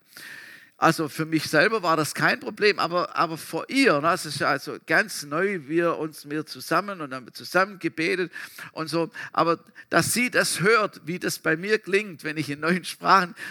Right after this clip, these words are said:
da, da brauchte ich Freiheit im Heiligen Geist. Ka-, kann das jemand irgendwie nachvollziehen? Kann, braucht ja nicht die Frau gewesen sein, es kann ja irgendwie jemand anders noch, wo dabei war.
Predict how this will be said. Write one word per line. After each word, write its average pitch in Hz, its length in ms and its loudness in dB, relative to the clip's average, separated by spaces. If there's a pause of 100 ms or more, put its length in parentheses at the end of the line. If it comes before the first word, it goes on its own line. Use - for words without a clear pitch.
(140)
da, 160 140 4
da - 160 0
brauchte 233 500 2
ich 247 200 -4
Freiheit 226 720 4
im 180 180 -6
Heiligen 233 460 -2
Geist. 185 460 0 (180)
Ka-, - 140 2
kann 196 320 -2
das 175 160 -6
jemand 185 320 -2
irgendwie 170 280 -6
nachvollziehen? 185 840 -4 (800)
Kann, 156 160 -2
braucht 160 260 -2
ja 175 60 -2
nicht 165 160 2
die 151 80 -4
Frau 170 300 0
gewesen 175 480 2
sein, 165 260 2
es 151 80 -8
kann 156 180 -4
ja 143 200 0 (240)
irgendwie 160 420 0
jemand 151 300 0
anders 190 400 -2
noch, 170 160 -8 (100)
wo 160 180 -4
dabei 165 440 -2
war. 156 280 2